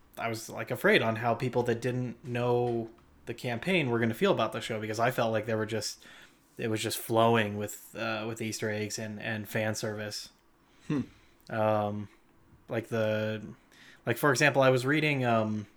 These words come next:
Speaker 1: maybe we'll get into it a bit later. I might, I might read off some one-star Amazon reviews.
Speaker 2: Ouch.
Speaker 1: And,
Speaker 2: <laughs>
Speaker 1: and get your, get your opinion, uh, from them.
Speaker 2: Yeah, that sounds good.
Speaker 1: Um, one of them said, like, he's like,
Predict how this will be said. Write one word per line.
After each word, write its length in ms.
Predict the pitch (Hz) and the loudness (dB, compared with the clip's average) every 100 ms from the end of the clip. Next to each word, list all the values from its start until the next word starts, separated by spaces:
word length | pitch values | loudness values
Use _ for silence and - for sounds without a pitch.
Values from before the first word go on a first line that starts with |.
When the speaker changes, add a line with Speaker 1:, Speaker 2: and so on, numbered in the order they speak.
| _ _ _ - - | _ _ _ -20 -2
Speaker 1:
maybe 220 | 147 160 | 2 4
we'll 100 | 147 | 4
get 120 | 127 | 6
into 240 | 123 117 113 | 4 4 4
it 60 | 107 | 2
a 60 | |
bit 180 | 104 107 | 0 -2
later. 320 | 107 104 101 - _ _ - - - | -2 -2 -6 -10 _ _ -20 -16 -4
I 80 | |
might, 300 | 123 135 117 - | 4 4 2 0
I 80 | 123 | 2
might 380 | 123 127 117 - _ _ _ | 6 6 4 -2 _ _ _
read 260 | 139 117 113 | 2 4 6
off 340 | 107 113 117 | 6 6 4
some 560 | - 117 107 104 107 117 | 0 0 0 -2 -6 -4
one-star 580 | 113 113 110 - 110 104 | 0 0 0 -2 0 0
Amazon 400 | 107 110 117 117 | -2 0 0 2
reviews. 500 | 120 135 147 - - - | 0 0 -2 -4 -8 -8
Speaker 2:
Ouch. 440 | - 127 113 - - - - | -2 0 0 -2 -4 -10 -6
Speaker 1:
And, 400 | 131 110 104 107 - | 0 0 0 -2 -2
Speaker 2:
<laughs> 100 | 403 | -2
Speaker 1:
and 240 | 135 113 110 | 2 2 2
get 120 | 117 | 0
your, 340 | 113 107 104 | 2 0 -2
get 200 | 107 120 | -4 -2
your 140 | 110 110 | 0 0
opinion, 500 | 107 117 110 107 104 - | 0 -2 -2 -4 -6 -12
uh, 280 | - 123 95 | -8 -6 -6
from 220 | - 117 | -6 -6
them. 240 | 107 107 113 - - - - - - | -4 -6 -8 -12 -14 -16 -20 -20 -10
Speaker 2:
Yeah, 240 | 127 131 135 - - | 0 2 2 -4 -8
that 120 | 143 | -6
sounds 180 | 113 120 | 0 4
good. 60 | |
Speaker 1:
Um, 360 | 117 110 107 104 - - - _ - - | 6 6 2 -6 -14 -20 -20 _ -20 -4
one 200 | 143 139 | 4 6
of 80 | 156 | 6
them 200 | 143 131 | 6 6
said, 320 | - 131 123 | 4 6 6
like, 440 | 117 110 - - - _ _ | 4 2 -2 -12 -20 _ _
he's 280 | 127 131 127 | -8 -2 0
like, 180 | 110 | -2